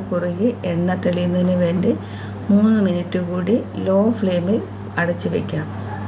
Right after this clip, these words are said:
അടപ്പ് വെച്ച് മുഴുവനായിട്ട് അടയ്ക്കാതെ കുറച്ച് തുറന്ന് വെച്ചാൽ പെട്ടെന്ന് തന്നെ എണ്ണ തെളിഞ്ഞു വരും. ഈ ഒരു കറി ഉണ്ടെങ്കിൽ വേറൊരു കറിയുടെ ആവശ്യമില്ല,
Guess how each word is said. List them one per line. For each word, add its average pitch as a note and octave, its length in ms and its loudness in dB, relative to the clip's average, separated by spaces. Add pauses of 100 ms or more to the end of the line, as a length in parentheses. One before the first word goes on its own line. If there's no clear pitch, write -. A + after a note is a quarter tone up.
(500)
അടപ്പ് G3 380 4
വെച്ച് F3+ 260 -2 (180)
മുഴുവനായിട്ട് G3 800 4 (640)
അടയ്ക്കാതെ G3 520 2 (120)
കുറച്ച് G3 320 2 (100)
തുറന്ന് F#3 400 2
വെച്ചാൽ G3 260 2 (120)
പെട്ടെന്ന് G3+ 500 4
തന്നെ F3 260 0 (220)
എണ്ണ F#3+ 160 0 (120)
തെളിഞ്ഞു F3 380 0
വരും. D#3 220 -4 (1200)
ഈ A3 40 8 (140)
ഒരു G3 140 4 (100)
കറി F#3+ 240 0 (120)
ഉണ്ടെങ്കിൽ F#3+ 400 0 (220)
വേറൊരു G#3 440 4 (100)
കറിയുടെ F#3+ 400 0 (160)
ആവശ്യമില്ല, F#3 540 0